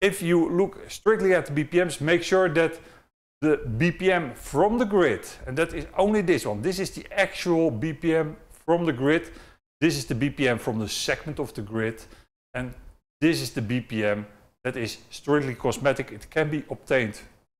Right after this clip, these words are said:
from the grid. If the analysis is done by Rekordbox, then it will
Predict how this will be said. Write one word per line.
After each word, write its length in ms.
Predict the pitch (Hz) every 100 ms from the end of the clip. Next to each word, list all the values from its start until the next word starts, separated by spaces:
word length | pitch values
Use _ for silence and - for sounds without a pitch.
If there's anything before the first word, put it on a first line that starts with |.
| -
from 200 | 139 190
the 80 |
grid. 360 | 202 170 175 175
If 140 | 110 -
the 140 | 113 -
analysis 400 | 123 135 - 127
is 120 | 127
done 240 | 113 113 104
by 140 | 104
Rekordbox, 640 | 104 117 - 95 110 -
then 160 | - 107
it 180 | 113 101
will 280 | 110 110